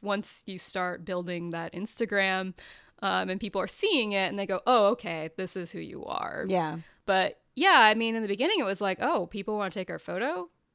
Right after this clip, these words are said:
Speaker 1: Wow." I mean, admittedly, it's still like that.
Speaker 2: Yeah. <laughs>
Speaker 1: It's not like I really say no to photographers at a <laughs> convention,
Speaker 2: No, of
Speaker 1: like,
Speaker 2: course
Speaker 1: unless
Speaker 2: not.
Speaker 1: I'm busy,
Speaker 2: Yeah.
Speaker 1: which, you know, which is, does happen,
Speaker 2: Mm-hmm.
Speaker 1: obviously. But yeah, we were just, you know, we were thrilled, and,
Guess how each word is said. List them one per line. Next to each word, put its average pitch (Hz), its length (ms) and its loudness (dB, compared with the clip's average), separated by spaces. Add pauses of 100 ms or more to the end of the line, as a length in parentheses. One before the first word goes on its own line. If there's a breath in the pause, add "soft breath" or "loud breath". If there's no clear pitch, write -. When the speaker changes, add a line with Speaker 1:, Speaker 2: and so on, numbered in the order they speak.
(140)
Speaker 1:
Wow." 269 480 -4
I 214 80 -4
mean, 196 260 0
admittedly, 175 380 -4
it's - 160 -10
still - 160 -12
like - 180 -12
that. - 220 -6 (260)
Speaker 2:
Yeah. 185 220 -6
<laughs> - 640 -6 (1300 loud breath)
Speaker 1:
It's 262 120 8
not 311 100 10
like 339 140 12
I 247 80 10
really 214 260 6
say 190 240 2
no 175 540 2
to 175 100 -4
photographers 180 600 -4
at 185 100 -2
a - 60 -4
<laughs> - 100 -12
convention, 214 720 2
Speaker 2:
No, 190 80 6
of 180 40 6 (120)
Speaker 1:
like, - 200 0
Speaker 2:
course 254 200 4
Speaker 1:
unless 269 240 6
Speaker 2:
not. - 20 8
Speaker 1:
I'm 240 180 8
busy, 180 380 -2 (240)
Speaker 2:
Yeah. 165 140 4
Speaker 1:
which, 180 340 -4
you 208 160 -4
know, 190 420 -8
which - 320 -10
is, 320 260 6 (180)
does 262 240 6
happen, - 380 -6
Speaker 2:
Mm-hmm. - 100 -6
Speaker 1:
obviously. 165 540 0 (120)
But 214 160 6
yeah, 220 240 12
we 220 140 4
were 220 80 2
just, 180 260 -8 (160)
you 214 60 -12
know, 170 100 -4
we 180 60 -4
were 196 80 -6
thrilled, - 480 -6
and, - 240 -14